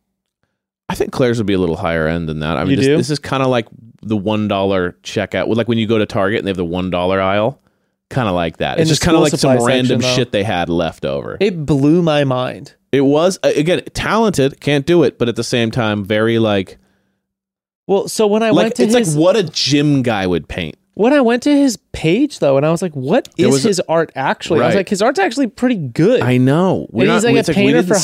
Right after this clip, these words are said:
Speaker 2: hire.
Speaker 1: see
Speaker 2: He could
Speaker 1: that.
Speaker 2: paint anything. And it was like, "Bro, you could paint anything."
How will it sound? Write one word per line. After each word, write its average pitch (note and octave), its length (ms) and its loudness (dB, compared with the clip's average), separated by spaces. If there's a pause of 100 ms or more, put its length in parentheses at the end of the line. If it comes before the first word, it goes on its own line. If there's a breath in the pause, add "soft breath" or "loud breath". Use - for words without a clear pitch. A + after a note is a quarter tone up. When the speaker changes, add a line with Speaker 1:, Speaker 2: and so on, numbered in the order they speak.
Speaker 2:
hire. G#3 180 2
Speaker 1:
see D3 80 4
Speaker 2:
He G#3 160 4
could B2 100 2
Speaker 1:
that. D2+ 120 -2
Speaker 2:
paint G3 240 -2 (120)
anything. D3+ 560 -2
And D#3 80 0
it E3 60 0
was E3+ 180 2
like, F3 260 0 (100)
"Bro, G3+ 180 2
you D#3+ 220 2
could - 180 0
paint C#4+ 360 -2 (520)
anything." F3 680 -2